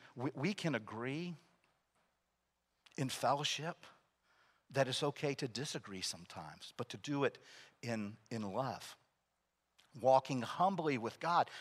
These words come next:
means we will have that kind of humble spirit towards each other. But here's what we have to do. If we're gonna have fellowship together, there is one thing that we've got to agree on.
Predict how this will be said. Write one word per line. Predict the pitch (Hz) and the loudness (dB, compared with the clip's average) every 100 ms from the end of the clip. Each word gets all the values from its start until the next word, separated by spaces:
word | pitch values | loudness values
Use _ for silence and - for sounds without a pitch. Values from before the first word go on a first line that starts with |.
| - | 0
means | 156 123 | 0 2
we | 143 | 2
will | 180 156 | 2 2
have | - 180 170 | 4 6 8
that | 131 - | 8 4
kind | - 170 147 | 2 -2 2
of | 120 | 2
humble | - - 180 139 127 | 0 -4 -2 -2 -4
spirit | - 175 175 113 - - - - | -6 -4 -2 -2 -4 -14 -18 -10
towards | - 151 151 - | -6 0 0 0
each | 135 139 | -4 -4
other. | 208 139 78 - _ _ _ _ _ _ - - - | -4 -6 -10 -18 _ _ _ _ _ _ -20 -18 2
But | 151 | 4
here's | 208 233 | 6 6
what | 190 - | 6 6
we | 135 | 4
have | 117 139 139 | 8 8 8
to | 107 | 0
do. | 90 76 - _ _ _ _ _ _ _ _ _ _ _ _ _ _ _ _ _ | -8 -10 -12 _ _ _ _ _ _ _ _ _ _ _ _ _ _ _ _ _
If | - | 0
we're | 165 | 4
gonna | 190 175 | 8 8
have | 151 135 | 8 4
fellowship | - 151 151 - - | 4 2 2 -2 -6
together, | 95 101 95 95 | -2 0 2 0
there | 113 120 | 2 2
is | 143 | 2
one | 120 127 139 | 2 2 2
thing | - 127 | 0 -2
that | 110 | -2
we've | 113 107 | -4 -6
got | 110 107 | -4 -2
to | 101 | -2
agree | 90 90 101 98 | -6 -8 -8 -6
on. | 76 76 | -8 -12